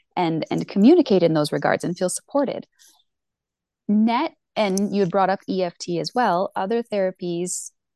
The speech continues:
in that regard access different layers. They access the memory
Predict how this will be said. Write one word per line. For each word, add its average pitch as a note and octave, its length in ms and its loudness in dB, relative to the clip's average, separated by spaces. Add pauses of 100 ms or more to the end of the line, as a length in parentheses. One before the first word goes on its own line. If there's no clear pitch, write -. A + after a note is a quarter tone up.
(300)
in D4 240 0
that F#3 240 -2
regard F3 580 -4 (640)
access A3+ 400 -2 (140)
different A3 360 -2
layers. E3+ 500 -4
They G3 200 -2
access F3+ 720 -2
the G3+ 180 -8
memory F3+ 640 -2